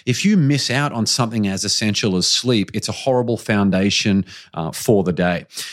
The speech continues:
So anyway, I had this one day a few weeks ago where I woke up, I was tired, my wife was tired.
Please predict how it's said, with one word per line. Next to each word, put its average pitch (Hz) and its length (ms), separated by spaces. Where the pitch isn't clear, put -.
So 165 160
anyway, 165 180
I 107 80
had 156 160
this 240 160
one 139 380
day 135 400
a - 40
few - 280
weeks 147 320
ago 123 400
where 113 160
I 104 120
woke 147 440
up, 127 240
I 110 100
was 107 160
tired, 143 440
my 107 180
wife 143 400
was 151 120
tired. 139 380